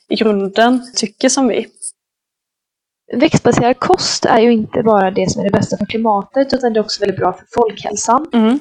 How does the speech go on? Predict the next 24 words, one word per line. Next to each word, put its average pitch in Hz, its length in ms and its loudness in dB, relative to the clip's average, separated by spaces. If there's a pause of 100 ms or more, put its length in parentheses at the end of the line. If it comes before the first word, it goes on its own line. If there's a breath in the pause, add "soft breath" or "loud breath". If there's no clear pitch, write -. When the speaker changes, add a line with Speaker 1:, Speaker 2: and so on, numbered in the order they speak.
(140)
Speaker 2:
Eh, 214 280 2
hur 254 120 2
tänker 247 300 2
du 269 340 2 (140)
kring 226 180 2
att 208 80 -4
få 208 120 -2
fler 254 300 0
att 208 140 -4
äta 202 160 -4
växtbaserat? 240 600 -6 (680)
Speaker 1:
Eh, 240 640 0
jätteviktigt 262 680 0
och, - 360 -2
eh, 214 160 0
prioriterat. 226 880 -2 (160)
Där 247 100 6
måste 262 280 2
vi 226 360 2 (220)
arbeta 226 580 0
med, 202 540 -2
eh, 196 180 0
skolmaten 214 920 0
och 214 200 0